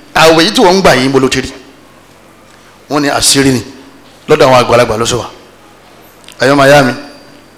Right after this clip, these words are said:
ọ̀rọ̀ pọ̀. Nínú Ramadan tó lọ, ẹnìkan sẹ́ni kankan sí mi lórí WhatsApp. Nígbà tá a fà yẹn fẹ́ ṣe drama tiẹ̀, bí àwọn pásítọ̀ yẹn ló náà ń ṣe. Ó ní, "Gbogbo ẹ̀yin jama,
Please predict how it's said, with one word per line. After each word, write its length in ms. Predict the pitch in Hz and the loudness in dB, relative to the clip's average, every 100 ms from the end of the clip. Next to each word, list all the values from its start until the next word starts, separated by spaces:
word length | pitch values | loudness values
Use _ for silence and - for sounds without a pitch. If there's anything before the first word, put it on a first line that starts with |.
| - | -2
ọ̀rọ̀ 160 | 131 139 | -2 2
pọ̀. 220 | 147 - - - - - - - - - _ - | 0 0 -12 -20 -20 -20 -20 -20 -20 -20 _ -2
Nínú 160 | 160 | 2
Ramadan 320 | 143 139 156 | 2 4 2
tó 100 | 143 | 2
lọ, 120 | 143 123 - - - - - | 2 0 -4 -20 -20 -20 -10
ẹnìkan 260 | 139 127 143 | -6 -4 -2
sẹ́ni 240 | 175 147 | -2 -2
kankan 220 | 131 135 | -4 -2
sí 100 | 135 | -2
mi 60 | 143 143 | 0 2
lórí 80 | |
WhatsApp. 320 | 139 135 131 113 - - - - - - - - - - - - | 2 2 0 -2 -8 -20 -20 -20 -20 -20 -20 -20 -20 -20 -20 -2
Nígbà 180 | 160 | 0
tá 100 | 147 | 2
a 40 | 143 | 2
fà 100 | 147 | 2
yẹn 140 | 135 135 | 0 0
fẹ́ 80 | |
ṣe 120 | 135 139 | -2 0
drama 320 | 147 156 135 | 2 2 0
tiẹ̀, 220 | - 123 - - - - - - | -2 -6 -8 -20 -20 -20 -20 -8
bí 80 | 147 | -4
àwọn 140 | 139 131 | -2 0
pásítọ̀ 260 | 143 - | 0 0
yẹn 80 | 131 | 0
ló 80 | 123 | 0
náà 120 | 135 | -2
ń 60 | 123 | -2
ṣe. 140 | 120 120 - - - - - - _ _ - | -6 -8 -20 -20 -20 -20 -20 -20 _ _ -4
Ó 80 | |
ní, 200 | 151 156 | 0 0
"Gbogbo 200 | 147 139 139 | -2 -2 -2
ẹ̀yin 120 | 139 | 0
jama, 260 | 135 143 | 0 0